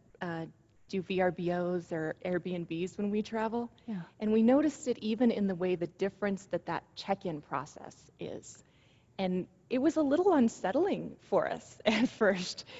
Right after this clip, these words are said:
Speaker 1: You know, we're used to arriving and they tell you the key code and you get in and you never even meet the people
Speaker 2: Yeah.
Speaker 1: whose house you're staying in.
Speaker 2: Right.
Speaker 1: But they're, they're there and they let you in and they show you around and, uh, you know, they check in during the week.
Speaker 2: Mm-hmm.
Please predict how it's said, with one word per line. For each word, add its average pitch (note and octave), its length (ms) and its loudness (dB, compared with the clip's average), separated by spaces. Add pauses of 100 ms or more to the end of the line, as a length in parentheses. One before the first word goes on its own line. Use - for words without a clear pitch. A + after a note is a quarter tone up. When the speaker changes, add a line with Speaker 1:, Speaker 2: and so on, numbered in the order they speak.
(120)
Speaker 1:
You A3 120 2
know, A3 140 6
we're A3+ 160 6
used A3 520 -2
to F#3+ 420 0 (400)
arriving G3+ 500 8
and G3 100 6
they E3+ 80 4
tell G#3 200 0
you G3+ 100 2
the - 60 0
key - 200 -4
code A3+ 300 0
and F#3 100 -2
you F#3 60 -2
get G3+ 220 4
in A3+ 120 4
and G#3 120 0
you G3 80 0
never G3+ 280 0
even F3 300 2
meet F3 220 -4
the A3 80 -2
people A#3+ 440 2 (220)
Speaker 2:
Yeah. A3+ 200 4
Speaker 1:
whose G3+ 120 0
house G3+ 300 0
you're B3+ 80 0
staying C#4 400 4
in. D#4 300 2 (100)
Speaker 2:
Right. G3 280 -8 (140)
Speaker 1:
But A3 160 -2
they're, C4 240 10
they're G3 220 6
there B3+ 680 2
and E3 160 -2
they E3 80 -4
let F3 160 0
you F#3 160 0
in C#4 400 8
and F#3 100 2
they D#3 120 0
show F3 220 -4
you E3+ 160 -2
around A#3+ 840 4
and, C#3+ 240 -8 (580)
uh, E3+ 140 -8
you G#3 140 2
know, G3 100 2
they E3+ 120 0
check G3 280 0
in G#3+ 160 4
during F#3+ 300 0
the F#3 100 -4
week. C#4+ 580 0
Speaker 2:
Mm-hmm. G3 300 -4